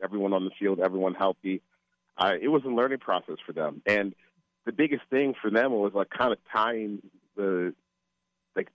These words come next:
tying the philosophies of how Tom Brady likes to play and how Bruce Arians likes to call offense. Like, those were polar opposites from where Tom was coming out of New England. And, uh, you know, Byron deserves a lot of credit for being the offensive play caller to get, you know, those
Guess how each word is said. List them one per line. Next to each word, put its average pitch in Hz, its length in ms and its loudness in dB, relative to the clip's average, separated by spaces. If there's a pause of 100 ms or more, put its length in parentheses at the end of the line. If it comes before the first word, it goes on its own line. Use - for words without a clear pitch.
tying 131 220 2
the 101 80 -8
philosophies 104 720 -2
of 90 60 -8 (120)
how 104 200 2
Tom 98 260 -4
Brady 98 240 2
likes 87 160 2
to 101 80 -12
play 92 300 0
and 85 120 -4
how 90 300 2 (580)
Bruce 110 220 -2
Arians 92 380 2
likes 92 180 -4
to 104 80 -6
call 92 380 2
offense. 87 320 -8
Like, 87 120 -14
those 117 200 2
were 90 120 -6 (200)
polar 123 320 2
opposites 92 560 -4
from 95 100 -12
where 85 320 -4 (100)
Tom 98 280 2
was 87 180 -10
coming 95 180 0
out 85 100 2
of 82 60 -4
New 85 160 -4
England. 90 360 0
And, 87 160 4 (520)
uh, 98 220 4 (220)
you 117 100 -4
know, 117 60 -2 (180)
Byron 147 280 2
deserves 120 340 -2
a - 20 -4
lot 110 120 4
of 107 60 -6
credit 135 360 -2
for 107 100 -12
being 104 300 -2
the 98 100 2
offensive - 400 0
play 120 140 -4
caller 101 260 -4
to - 60 -10 (120)
get, 107 200 0 (560)
you 117 80 -2
know, 107 180 4
those 117 140 2